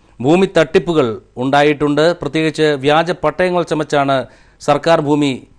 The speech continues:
കൈവശം വെച്ചിരിക്കുന്നത്. പലരും ഇതേക്കുറിച്ചുള്ള വാർത്തകൾ മുൻപും പലതവണ റിപ്പോർട്ട് ചെയ്തിരുന്നു മാധ്യമങ്ങൾ. സൂര്യലാൽ, എന്തൊക്കെയാണ് പള്ളിവാസലിലെ ഭൂമി തട്ടിപ്പ് കേസുമായി ബന്ധപ്പെട്ട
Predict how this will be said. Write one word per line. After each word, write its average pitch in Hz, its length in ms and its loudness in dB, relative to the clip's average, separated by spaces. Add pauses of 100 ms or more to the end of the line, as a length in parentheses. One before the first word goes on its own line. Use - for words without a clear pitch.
(240)
കൈവശം 147 540 -2 (260)
വെച്ചിരിക്കുന്നത്. 143 640 -2
പലരും 147 480 -2
ഇതേക്കുറിച്ചുള്ള 156 580 -2
വാർത്തകൾ 151 420 0
മുൻപും 147 360 -4
പലതവണ 151 540 0 (480)
റിപ്പോർട്ട് 151 320 0
ചെയ്തിരുന്നു 143 440 -2
മാധ്യമങ്ങൾ. 147 680 0 (960)
സൂര്യലാൽ, 220 480 4
എന്തൊക്കെയാണ് 190 720 2 (120)
പള്ളിവാസലിലെ 190 600 2
ഭൂമി 170 260 -2
തട്ടിപ്പ് 170 360 -2
കേസുമായി 156 440 0
ബന്ധപ്പെട്ട 147 560 -2